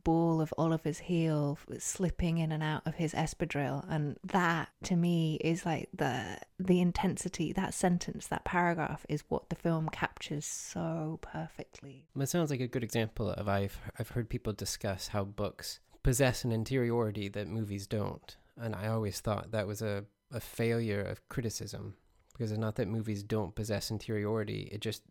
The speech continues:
Speaker 2: requires a different skill in the artist to create, to invite you into that interiority. And it actually, to put books down a little bit, it requires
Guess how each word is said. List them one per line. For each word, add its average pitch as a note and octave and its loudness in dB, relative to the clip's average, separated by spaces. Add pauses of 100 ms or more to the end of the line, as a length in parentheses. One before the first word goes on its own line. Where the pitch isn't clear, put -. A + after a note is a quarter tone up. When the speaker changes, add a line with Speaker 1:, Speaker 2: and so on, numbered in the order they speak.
(120)
Speaker 2:
requires A2 0 (160)
a A2+ -14
different A2 -4
skill G#2 -2
in G#2+ -2
the G2+ -2
artist A2+ 0 (100)
to - -10
create, A#2+ -2
to - -4
invite A2 2
you G#2 -2
into B2 -2
that G#2 2
interiority. G2 -4 (480)
And B2+ 2
it A#2+ -2
actually, G#2 0 (920)
to C3+ -2
put - -2
books - 0
down C#3 2
a A2+ 4
little G2 0
bit, - -4 (120)
it A#2+ -2
requires B2 2